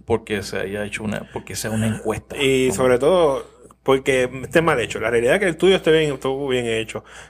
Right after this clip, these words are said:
Speaker 2: El muestreo fue probabilístico, que es un elemento importante. Eh, que se escogieran al azar los barrios que, que escogieron ellos para hacer, eh, los análisis y las encuestas a las personas. O sea, todo eso se, se hizo muy bien.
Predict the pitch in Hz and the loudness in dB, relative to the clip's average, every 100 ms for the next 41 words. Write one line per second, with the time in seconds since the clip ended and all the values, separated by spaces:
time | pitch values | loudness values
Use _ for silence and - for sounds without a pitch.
0 | _ - 113 113 113 110 113 110 110 - | _ -4 -2 0 0 0 -4 -2 -4 2
1 | 120 113 117 117 107 101 104 147 147 127 | 2 4 4 4 2 2 2 0 2 2
2 | 110 110 113 110 107 107 110 113 113 113 | 2 -2 -2 -2 -4 -8 -8 0 0 0
3 | 117 110 104 123 135 131 120 - - - | -2 -6 0 0 0 -2 -6 -6 -20 -20
4 | _ 110 107 101 95 113 120 - 104 110 | _ 0 2 0 -2 -4 -4 -6 -4 -2
5 | 123 123 110 - 123 123 135 127 113 107 | 0 0 -2 -2 2 4 4 0 -4 -2
6 | 113 120 123 131 120 113 - - - _ | 0 2 2 2 2 0 -4 -20 -20 _
7 | - 117 110 107 104 101 - 101 - 107 | -4 2 4 2 0 -4 -6 -8 -6 0
8 | 113 120 117 117 113 120 110 - 110 113 | 2 4 2 2 2 2 2 2 -2 -2
9 | 110 - _ _ _ - 110 101 101 98 | -8 -12 _ _ _ -2 0 0 0 -2
10 | - - 117 107 107 123 139 135 120 110 | -6 -4 -2 0 0 2 0 0 0 0
11 | 107 107 107 113 - 117 107 104 107 95 | 0 -2 -2 -2 0 0 0 0 -2 -2
12 | 135 143 123 - _ _ _ 127 120 120 | 0 0 -2 -6 _ _ _ 0 0 0
13 | 120 151 175 180 180 165 151 135 135 143 | 2 4 6 4 2 2 2 2 0 2
14 | 135 170 160 160 131 92 | 2 2 4 4 2 -4